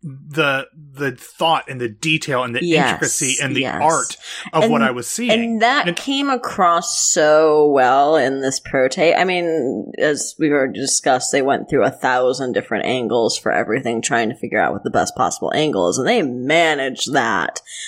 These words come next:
Speaker 2: because the impact of so many of these shots was just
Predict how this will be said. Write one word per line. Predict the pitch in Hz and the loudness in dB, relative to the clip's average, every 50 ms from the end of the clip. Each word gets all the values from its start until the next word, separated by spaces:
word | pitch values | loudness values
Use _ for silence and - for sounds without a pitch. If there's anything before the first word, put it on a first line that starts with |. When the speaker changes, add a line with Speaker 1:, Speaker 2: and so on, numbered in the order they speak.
| - - _ | -16 -6 _
Speaker 2:
because | 180 165 - 165 156 123 | -2 0 2 0 0 0
the | 127 139 151 | 0 2 2
impact | 175 208 202 - 190 151 131 123 - - - | 2 2 0 0 -2 -2 -2 -4 -6 -10 -14
of | 139 - | -12 -10
so | - - - 190 180 165 165 156 | -8 -4 0 0 2 2 2 2
many | 147 143 143 135 | 0 0 0 -2
of | 131 131 - | -2 -2 -2
these | 123 127 135 | -2 -2 0
shots | - - 156 139 123 117 104 78 - - - - - - - - - - - - - - _ _ _ _ | 0 0 0 0 0 0 -2 -4 -4 -4 -4 -2 -2 -4 -4 -8 -16 -20 -20 -20 -20 -20 _ _ _ _
was | - - 139 143 143 135 127 - - | -12 -4 0 2 2 2 2 0 -2
just | - - - 165 151 120 117 123 - - - - - - - | -2 0 0 2 2 2 0 0 -2 0 0 0 0 -2 -4